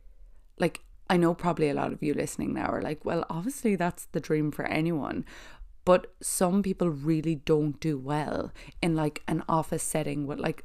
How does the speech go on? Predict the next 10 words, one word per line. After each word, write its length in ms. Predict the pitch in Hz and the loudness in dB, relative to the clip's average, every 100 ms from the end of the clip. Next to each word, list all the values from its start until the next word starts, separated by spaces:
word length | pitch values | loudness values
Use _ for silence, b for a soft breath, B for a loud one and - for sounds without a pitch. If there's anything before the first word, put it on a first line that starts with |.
| - | -6
a 40 | 180 | -2
lot 220 | 160 160 | -2 -4
of 80 | - | -4
structure 640 | - - 147 - - 175 | -6 -2 -4 -4 -4 0
around 240 | 180 185 | 0 0
their 100 | 185 | 0
work 240 | 185 185 - | 0 -2 0
days, 240 | 196 190 | 0 0
like, 180 | 160 - | -4 -6
especially 580 | - - 165 - 180 170 | -8 -4 -4 0 0 -2